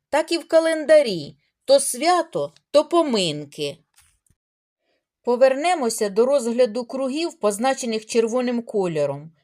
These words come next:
Їх шість. Один, два, три, чотири, п'ять, шість.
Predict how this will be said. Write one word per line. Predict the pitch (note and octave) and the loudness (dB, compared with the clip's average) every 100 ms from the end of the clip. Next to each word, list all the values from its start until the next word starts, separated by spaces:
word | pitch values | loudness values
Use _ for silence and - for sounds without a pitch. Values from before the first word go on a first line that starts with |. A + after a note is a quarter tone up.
| _ | _
Їх | F3 D4 - | -8 -8 -6
шість. | - - A3+ D3 - - - _ _ - | -6 -6 -6 -8 -16 -20 -20 _ _ -4
Один, | G#3 G3+ A#3+ G3 E3 | -2 0 -2 -2 -8
два, | E3+ C4 D#4+ E4+ _ | 0 4 4 0 _
три, | A3+ B3 G#3 | -2 0 -2
чотири, | - G#3 - D4+ D4 A#3 | -6 -8 -4 -4 -4 -6
п'ять, | - F3+ B3 C4 - | -8 0 2 2 -2
шість. | - - - G3 D#3 - - - | -8 -6 -6 -8 -12 -16 -20 -20